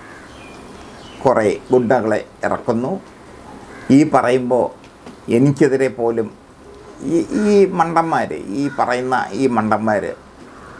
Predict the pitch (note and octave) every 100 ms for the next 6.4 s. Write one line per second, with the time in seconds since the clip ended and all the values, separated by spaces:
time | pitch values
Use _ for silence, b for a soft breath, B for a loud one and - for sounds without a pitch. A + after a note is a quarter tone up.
0 | - - - C3+ C3+ C3 A#2+ G#2+ G2 F2
1 | F2 G#2+ C3 - - - - - - -
2 | - - F3 E3+ E3 F3+ D#3 D#3+ E3 D3
3 | D3+ D#3 D3+ C#3+ D#3 D#3+ E3+ D#3 - C3
4 | C3+ D3+ D3 - D#3 D3 C#3+ C#3+ C#3 C#3
5 | C#3 B2+ B2 A#2+ C3+ B2+ C#3+ B2+ B2+ B2+
6 | A2+ A2 G2+ F2